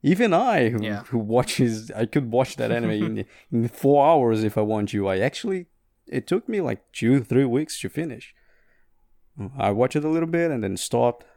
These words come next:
Speaker 1: Uh, I gave a two-day pause and came back to it.
Speaker 2: Yeah. All right, so you're in the same boat as me. All right, Tori,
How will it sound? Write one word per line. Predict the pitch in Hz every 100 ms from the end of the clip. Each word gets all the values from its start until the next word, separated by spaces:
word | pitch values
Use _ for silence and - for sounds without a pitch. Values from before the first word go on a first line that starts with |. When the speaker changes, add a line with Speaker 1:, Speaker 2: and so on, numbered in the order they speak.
| -
Speaker 1:
Uh, | 113 104 101
I | 104
gave | 110 101
a |
two-day | 98 - 113 110 110
pause | 117 113 110 104
and | 98 92 - _ _ _ _
came | 113 101
back | 98 95
to | -
it. | - - - _ _ _ _ _ _ _
Speaker 2:
Yeah. | 110 104 101 - _ _ _ -
All | 139
right, | 113
so | - 131
you're | 117
in |
the | 107
same | - 98
boat | 101
as | 107 139
me. | - - _ - _ -
All |
right, | 117 214 - _ _ _ _
Tori, | - 190 277